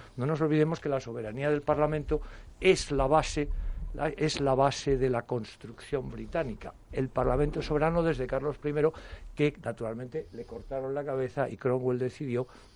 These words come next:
que era en ese momento la soberanía del Parlamento la que sustituía a la soberanía de la corona.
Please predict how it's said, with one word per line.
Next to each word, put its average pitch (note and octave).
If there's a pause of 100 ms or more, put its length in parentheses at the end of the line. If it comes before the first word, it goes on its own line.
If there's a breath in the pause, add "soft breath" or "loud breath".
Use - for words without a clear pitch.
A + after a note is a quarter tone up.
que A#2+
era C3
en A2
ese A#2+
momento C3
la C3
soberanía G2
del A#2
Parlamento C#3+
la E3
que C3+
sustituía C#3
a F3
la D#3
soberanía D3
de D#3
la G3
corona. C#3